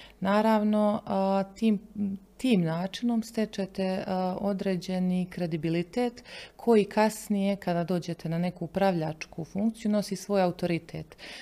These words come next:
Znači, autoritet ne možemo, ovaj, kupiti ni steći, a, ovaj, nekim drugim načinom, nego samo požrtvovnim, predanim radom i počevši sa tih nekih, ajmo reći, basic steps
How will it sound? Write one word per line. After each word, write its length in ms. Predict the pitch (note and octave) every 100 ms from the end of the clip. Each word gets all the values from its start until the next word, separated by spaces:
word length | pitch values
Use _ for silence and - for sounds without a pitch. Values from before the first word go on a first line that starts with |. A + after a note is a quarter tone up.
| -
Znači, 440 | - F#3+ - G#3 F#3
autoritet 640 | F3+ F3+ G3+ A3 F#3+ F#3
ne 140 | G3+
možemo, 580 | G#3 E3 E3 D#3+ E3 D#3+ -
ovaj, 340 | E3 D#3+ E3
kupiti 680 | - F#3+ G3 G3 G3 - F3
ni 240 | E3+ E3+
steći, 680 | D#3 - G3 F#3+ - F3 E3 - - - - -
a, 220 | - E3+ -
ovaj, 520 | F3 E3 D#3 E3 E3+
nekim 380 | F3+ F3+ F3 F3
drugim 320 | G3 F3 E3+
načinom, 360 | F3+ G#3 - F#3+
nego 140 | F3
samo 260 | - A3 G3
požrtvovnim, 880 | - G#3+ G3+ E3 - F3 E3 E3 D#3+
predanim 680 | - G3 E3+ D#3+ D#3+ D#3+
radom 440 | F3 G#3 G3+ F3+ F3
i 60 |
počevši 800 | E3+ F3+ F3+ F3+ E3+ D#3 - E3 D#3+ - -
sa 180 | - F3
tih 400 | F3 F#3 E3 -
nekih, 600 | F3+ E3+ - E3+ D#3 -
ajmo 280 | - E3+ E3
reći, 320 | E3 D#3+ - -
basic 440 | E3 F3 D#3+ D#3 - - - -
steps 420 | - - E3 -